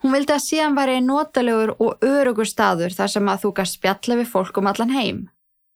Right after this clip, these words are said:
Heimasíðan fékk nafnið Involuntary Celibate eða Tilneydd skírlífi. Síðan var mjög vinsæl og fólk nýtti sér vettvanginn óspart.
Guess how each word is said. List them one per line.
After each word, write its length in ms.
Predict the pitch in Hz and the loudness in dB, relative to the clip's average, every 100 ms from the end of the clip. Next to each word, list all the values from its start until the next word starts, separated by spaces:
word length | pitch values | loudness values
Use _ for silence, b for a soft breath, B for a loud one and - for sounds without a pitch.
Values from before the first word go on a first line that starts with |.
| _ _ _ _ _ _ _ _ b b | _ _ _ _ _ _ _ _ b b
Heimasíðan 580 | 254 277 269 - 208 202 | 0 2 0 2 0 0
fékk 220 | 226 226 | -2 0
nafnið 480 | 208 196 185 190 208 _ b b - | 0 0 0 0 -4 _ b b -2
Involuntary 1000 | 226 220 240 269 269 - 240 240 240 233 | 0 2 2 2 0 0 0 0 -2 -4
Celibate 840 | - - 208 180 180 175 - - - _ _ _ _ | -6 0 0 0 0 -2 -4 -12 -16 _ _ _ _
eða 400 | 196 180 190 190 - _ _ _ - | 0 2 2 0 -6 _ _ _ -6
Tilneydd 640 | 240 233 226 202 202 - - | -2 0 2 0 -2 -6 -12
skírlífi. 640 | - - 226 214 180 170 180 _ _ _ _ _ _ _ _ _ _ _ _ _ _ _ - | -6 -2 0 0 -2 -4 -10 _ _ _ _ _ _ _ _ _ _ _ _ _ _ _ -6
Síðan 440 | - 285 269 240 | 0 2 2 2
var 160 | 269 254 | 2 2
mjög 240 | 269 240 | 2 2
vinsæl 400 | 262 233 - - - - | 0 0 -2 -4 -8 -6
og 140 | 202 - | -4 0
fólk 360 | 262 254 - | 0 0 -2
nýtti 360 | 247 269 - 226 | -2 -2 -2 -2
sér 240 | - 208 196 | 0 0 0
vettvanginn 600 | 240 - 208 190 208 - - | -2 -2 -4 -2 -2 -2 0
óspart. 760 | 262 240 - - - - - | 0 0 -4 -6 -6 -12 -18